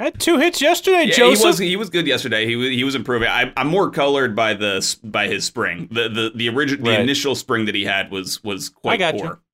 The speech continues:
Speaker 1: Fair,
Speaker 2: Um,
Speaker 1: very fair.
Speaker 2: but I think the, uh, d'Arnaud could prove to be, like, not the, obviously not, like, the M V P of this team, but, like, kind of, like, the player who gives you way more value than maybe you were expecting.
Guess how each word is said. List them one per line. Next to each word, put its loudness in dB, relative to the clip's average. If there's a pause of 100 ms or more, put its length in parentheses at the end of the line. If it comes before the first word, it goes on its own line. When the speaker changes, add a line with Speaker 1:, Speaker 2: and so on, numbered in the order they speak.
(340)
Speaker 1:
Fair, 2
Speaker 2:
Um, -6
Speaker 1:
very 0
fair. -2
Speaker 2:
but 0
I 2
think -2
the, 0
uh, 0 (260)
d'Arnaud 0
could -8
prove 0
to -4
be, -2
like, -2
not -2
the, 0
obviously -2
not, -6
like, -14
the -8
M -4
V -4
P -4
of -6
this -4
team, -4
but, -6
like, -4 (200)
kind -2
of, -4
like, -2
the -4
player -2
who -2 (360)
gives -4
you -2 (380)
way 0
more 0
value -2
than -4
maybe -4
you -4
were -8
expecting. -14